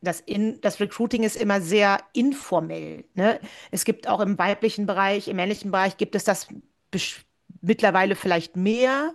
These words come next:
weiß ich nicht. Äh, im Bereich, äh, N B A gibt's das mit Sicherheit. Leute, die wirklich aktiv auch Trainer recruiten.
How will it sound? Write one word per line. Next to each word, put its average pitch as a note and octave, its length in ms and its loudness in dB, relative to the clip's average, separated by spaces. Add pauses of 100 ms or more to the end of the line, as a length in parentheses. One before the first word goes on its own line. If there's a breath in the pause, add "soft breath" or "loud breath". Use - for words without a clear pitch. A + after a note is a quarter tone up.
weiß G#3 320 0
ich A3 120 -10
nicht. B3+ 380 -10 (440 loud breath)
Äh, F#3+ 340 4
im G3 100 2
Bereich, F#3 400 2
äh, F3+ 280 0
N G3 200 -4
B F3+ 160 -2
A F#3+ 220 0
gibt's - 200 -8
das F#3 140 -6
mit F3 100 -6
Sicherheit. G#3+ 540 0 (240 loud breath)
Leute, G3 260 2
die F3 120 -4
wirklich - 380 -8
aktiv - 840 -2
auch F#3 320 2
Trainer G3+ 420 0
recruiten. C#4 680 -6